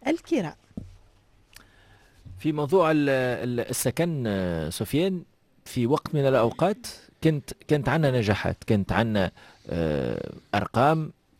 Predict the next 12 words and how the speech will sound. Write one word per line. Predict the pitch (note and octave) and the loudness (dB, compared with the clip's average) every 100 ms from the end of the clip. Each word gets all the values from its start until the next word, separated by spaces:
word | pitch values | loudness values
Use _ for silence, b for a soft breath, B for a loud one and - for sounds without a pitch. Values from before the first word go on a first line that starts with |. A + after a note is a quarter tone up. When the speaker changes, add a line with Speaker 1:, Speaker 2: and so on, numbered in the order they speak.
| E2+ | -4
Speaker 2:
معناها | F2+ G#2 C3+ B2 | 0 2 6 4
مميزة | A#2+ A#2+ C#3 G#3 F#3+ E3 | 4 4 4 4 6 6
جدًا | B2+ C3+ A2 A2 | 6 4 2 0
في | - A#2 | 4 4
علاقة | F2 G#2+ C3+ - | 4 4 2 2
بامتلاك | F#2 A2+ A2+ C3 B2+ B2 A#2+ A#2+ - | 0 0 0 0 0 2 2 2 0
المواطن | F2 F#2 G#2+ A2 - F2 | -4 -2 0 0 0 0
البسيط | E2+ D2 E2 - B2 C3+ - | 0 0 -2 0 -2 -2 -2
للمسكن | G2 A#2+ C3 _ - A2 G#2+ G#2+ A2 G#2+ A#2+ - F#2+ | -2 -2 -4 _ -6 -2 0 -2 0 0 0 0 -2
متاعه. | F2 F2 E2 | 2 0 0
تعرف | E3 E3+ - | 0 -2 2
أولوية | C3 B2+ C3 | 4 4 2